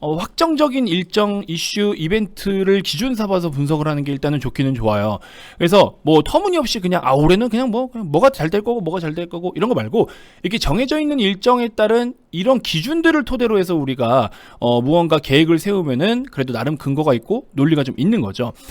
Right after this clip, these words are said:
자, 일단은 아까 말씀드린 것처럼 국내 시장은 계속해서 지금 내리꽂고 있는 상황인데, 제가 보는 관점에서는요, 이천칠백구십 포인트 기준으로 했을 때,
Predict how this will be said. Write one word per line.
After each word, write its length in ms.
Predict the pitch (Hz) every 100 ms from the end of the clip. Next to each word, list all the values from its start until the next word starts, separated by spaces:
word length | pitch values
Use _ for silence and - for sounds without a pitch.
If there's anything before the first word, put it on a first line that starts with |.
| - - -
자, 140 | 190
일단은 720 | 262 269 277 277 277 220 107 -
아까 160 | - 254
말씀드린 400 | 220 214 214 202
것처럼 580 | 190 - 196 120 190 240
국내 260 | - 214 247
시장은 300 | 233 233 220
계속해서 600 | - 160 233 - 214 208
지금 200 | 180 185
내리꽂고 480 | 139 160 233 - 220
있는 180 | 202
상황인데, 640 | 196 240 233 165 143 202 - - -
제가 420 | - 156 185 277
보는 380 | 202 180 208 208
관점에서는요, 960 | 135 127 175 175 156 175 175 120 143 196 -
이천칠백구십 2000 | 151 180 - - 262 262 254 - 294 294 277 262 269 262 - - 220 294 233 -
포인트 560 | 262 247 233 - 240 226
기준으로 760 | - 156 214 214 190 185 180
했을 320 | 208 - 165
때, 340 | - - 151